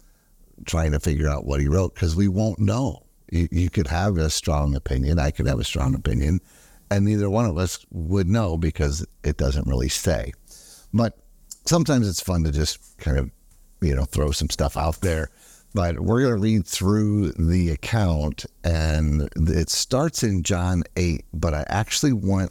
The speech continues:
to start in John chapter seven, because I wanna get a running start and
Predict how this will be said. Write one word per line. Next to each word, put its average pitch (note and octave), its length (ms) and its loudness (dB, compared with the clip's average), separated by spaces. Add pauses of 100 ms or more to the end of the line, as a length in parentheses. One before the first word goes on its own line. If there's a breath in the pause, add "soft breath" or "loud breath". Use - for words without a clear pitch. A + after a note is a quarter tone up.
(160)
to D#2+ 500 2 (440 soft breath)
start E2+ 600 -2 (160)
in D2+ 540 2 (1080)
John G2 320 2
chapter - 400 -2
seven, D#2 760 -2 (640 soft breath)
because F2+ 340 0
I F2+ 80 2
wanna A2+ 300 2
get F2+ 640 -2 (160)
a D2+ 320 0
running F2 540 2
start D2 800 -2
and D2+ 540 2